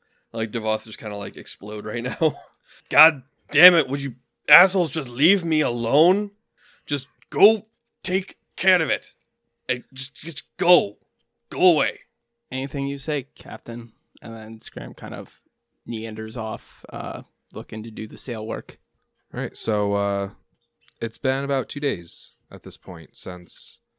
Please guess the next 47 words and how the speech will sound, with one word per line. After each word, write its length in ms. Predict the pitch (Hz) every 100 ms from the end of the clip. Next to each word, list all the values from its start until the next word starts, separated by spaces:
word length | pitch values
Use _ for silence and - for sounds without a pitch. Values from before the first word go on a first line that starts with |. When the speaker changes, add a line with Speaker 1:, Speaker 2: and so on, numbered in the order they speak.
| _ _ _
Speaker 3:
the 80 | 98
Battle 340 | 90 95 95
of 80 | 95
Tidewater 540 | - 92 90 90 90 85
Rock. 420 | 85 82 - - _ _ _ _ _
What's 160 | - -
going 180 | 92
on? 160 | 95 95 _ _ _ _ _ -
Speaker 1:
I 60 |
don't 200 | 107 101
know. 140 | 135 165 _ _ _ _ -
I've 220 | - 196
been 200 | 117 110
holed 240 | 107 110 107
up 140 | 107
in 100 | 107
this 140 | 107 104
room 160 | 110
for 120 | 123 104
two 140 | 107
days. 360 | 107 107 - - _ _ _ _
Speaker 3:
Sandera's 320 | - 107 110
gonna 160 | 110 107
knock 180 | 107 104
on 120 | 104
the 60 | 107
door 200 | 110 101
again. 300 | 95 92 92 _ _ - - _
Uh, 360 | - 101 95 95
she's 180 | 95 107
gonna 120 | 107
poke 180 | 110 104
her 80 | 104
head 200 | 107 107
in 80 |
and 160 | 107 107
say, 400 | - 101 101 101 -
Speaker 2:
My 80 | - -
God. 260 | - - - _ _ _ _ - -
Speaker 3:
"Are 80 |
you 80 | 135
still 240 | 156 170 156
in 120 | 151
here?" 260 | 101 101 - - _ _ _ -
Speaker 1:
It 180 | 104 101
appears 400 | 107 127 160 151
so. 380 | 143 160 131